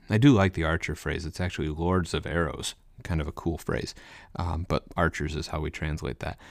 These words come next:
So archers are going to attack him repeatedly, severely, and yet he remains unmoved. His bow remains. He is victorious. He defeats them. And so the picture then is of, instead of having your archers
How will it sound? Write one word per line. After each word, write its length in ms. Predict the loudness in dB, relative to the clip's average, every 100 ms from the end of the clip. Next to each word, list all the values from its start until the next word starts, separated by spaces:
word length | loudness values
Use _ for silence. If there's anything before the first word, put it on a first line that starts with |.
| -20 -20 -20 _ _ -6
So 280 | 2 4 6
archers 560 | 8 8 6 2 2 0
are 80 |
going 220 | 0 0 2
to 80 |
attack 460 | -2 -4 0 0 2
him 260 | 2 2 2
repeatedly, 600 | -2 2 4 4 2 0
severely, 720 | 0 -2 4 6 6 4 0
and 140 | -2
yet 200 | 2 0
he 340 | 0 2 4 6
remains 800 | 4 4 4 4 4 2 -2 -8 -16 -2
unmoved. 560 | 2 4 4 4 0 0
His 180 | 2 2
bow 240 | 2 0
remains. 480 | 2 0 0 -2 -6
He 260 | -2 2 2
is 100 | 0
victorious. 680 | -4 -2 2 2 0 -10
He 180 | -4 -2
defeats 480 | 0 0 2 2 0
them. 160 | -8 -8 -14 -20 -10 -2
And 120 | 0
so 120 | 2
the 80 | 0
picture 480 | 0 0 2 2 4
then 240 | 4 2
is 240 | 0 -2
of, 200 | 0 0
instead 400 | 0 -2 -2 0
of 100 | 0
having 340 | 0 0 0 -2
your 160 | -2 0
archers 480 | 2 2 0 -2